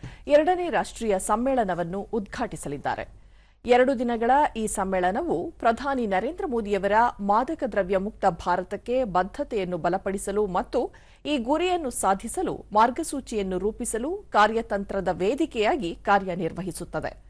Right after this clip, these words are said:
ಮಾದಕ ದ್ರವ್ಯ ನಿಯಂತ್ರಣ ಬ್ಯೂರೋ ಆಯೋಜಿಸುತ್ತಿರುವ ಸಮ್ಮೇಳನದ ವಿಷಯವು ಏಕೀಕೃತ ಸಂಕಲ್ಪ ಹಂಚಿಕೆಯ ಜವಾಬ್ದಾರಿಯಾಗಿದೆ.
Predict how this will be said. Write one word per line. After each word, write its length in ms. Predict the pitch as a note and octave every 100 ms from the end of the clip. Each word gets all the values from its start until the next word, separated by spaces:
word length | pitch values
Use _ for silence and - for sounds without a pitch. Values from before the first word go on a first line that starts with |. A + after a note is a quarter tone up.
| - - _ _ _
ಮಾದಕ 360 | A3 C#4 F4+ F#4 F4+
ದ್ರವ್ಯ 300 | D#4 C#4 C#4
ನಿಯಂತ್ರಣ 540 | A3+ A#3 A#3+ B3+ A3+ G#3+
ಬ್ಯೂರೋ 480 | F#3 G3 A3 G#3+ -
ಆಯೋಜಿಸುತ್ತಿರುವ 760 | F#3+ G3+ G3+ G3 F3+ - F3 F3
ಸಮ್ಮೇಳನದ 680 | - F#3+ G3+ G3 F3+ F3 E3
ವಿಷಯವು 600 | E3 F3+ B3 F4+ G#3 G4 - - -
ಏಕೀಕೃತ 640 | B3+ C#4 F4 E4+ C4+ A3 F#3+
ಸಂಕಲ್ಪ 580 | F3+ G3+ G#3 A#3+ A#3+ A#3
ಹಂಚಿಕೆಯ 800 | C4+ D4 - B3 D4 C#4+ A#3+ D#4 D3+ -
ಜವಾಬ್ದಾರಿಯಾಗಿದೆ. 960 | F#3 A3+ B3+ - D4 B3+ D3+ D#3+ C3+